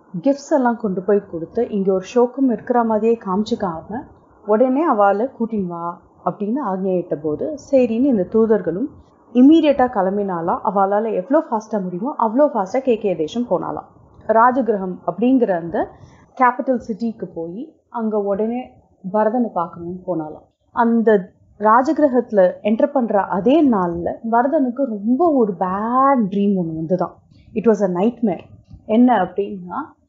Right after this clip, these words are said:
தசரதருக்கு ஏதோ ஆயிட்டா மாதிரி, தசரதர் வந்து ரொம்ப சஃபர் பண்ற மாதிரி ஏதோ ஒரு dream. இதை பா-, அதை பார்த்ததுலேருந்து பரதனோட மனசுல வந்து there was a lot of uneasiness.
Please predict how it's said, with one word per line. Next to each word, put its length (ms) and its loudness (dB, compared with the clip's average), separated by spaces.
தசரதருக்கு 600 0
ஏதோ 260 2
ஆயிட்டா 400 0
மாதிரி, 360 -4
தசரதர் 580 0
வந்து 220 -2
ரொம்ப 560 2
சஃபர் 320 2
பண்ற 300 0
மாதிரி 320 -6
ஏதோ 220 0
ஒரு 160 0
dream. 300 -8
இதை 200 4
பா-, 380 2
அதை 260 0
பார்த்ததுலேருந்து 920 2
பரதனோட 500 2
மனசுல 560 -2
வந்து 460 -4
there 160 -2
was 180 -4
a 40 -2
lot 260 2
of 180 -2
uneasiness. 580 -2